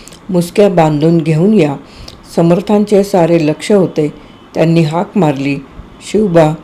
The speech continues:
काय करीत आहात? देवगावच्या पाटलास बोलावणं पाठवितो. माझ्या म्हणण्याप्रमाणे शिक्षा कराल काय?" "आपल्या इच्छेप्रमाणेच होईल."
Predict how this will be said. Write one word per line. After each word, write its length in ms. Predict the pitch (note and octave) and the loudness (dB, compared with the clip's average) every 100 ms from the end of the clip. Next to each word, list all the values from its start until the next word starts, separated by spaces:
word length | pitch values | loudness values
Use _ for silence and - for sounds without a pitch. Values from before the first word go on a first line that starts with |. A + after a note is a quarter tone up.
| - - - - - - | -16 -20 -20 -20 -12 -4
काय 180 | F#3 A#3+ | -2 0
करीत 420 | A3 E3 D3+ E3+ | 0 -2 0 -2
आहात? 280 | C#3+ D3+ D3+ - - - - - D#3+ | -2 -2 -4 -8 -20 -20 -20 -4 2
देवगावच्या 580 | E3 D#3 F#3+ G3+ F#3+ | 2 4 2 2 0
पाटलास 540 | F3+ E3+ D3 D3+ D#3+ E3+ | 0 -4 -4 0 0 -2
बोलावणं 500 | D#3+ D3 D3+ D3+ G3 | -4 -2 0 0 0
पाठवितो. 640 | G#3 E3+ - D#3 - D3+ D3+ - - - - - | 0 -2 -4 -4 -2 -2 -4 -12 -20 -20 -20 -6
माझ्या 380 | E3+ D#3+ F#3+ G3 | -2 0 2 2
म्हणण्याप्रमाणे 840 | F#3+ F3+ F3+ F3 D#3+ F3 F3 D3+ - - - - - | 0 0 -2 0 0 0 -2 -4 -8 -12 -12 -12 -6
शिक्षा 340 | F#3+ E3+ - F#3+ | -4 -2 0 0
कराल 400 | - E3+ E3+ F#3+ | 0 0 2 2
काय?" 360 | - E3 D3+ E3 - - - - - - - - - - | 2 2 0 -4 -14 -20 -20 -20 -20 -20 -20 -20 -20 -8
"आपल्या 320 | D#3 D#3 F3+ F#3 | -6 -2 2 2
इच्छेप्रमाणेच 920 | F3 - F#3+ F#3+ D#3 D#3 E3 A3 - | 2 0 -2 0 -2 0 0 0 0
होईल." 260 | E3 C#3+ | 0 0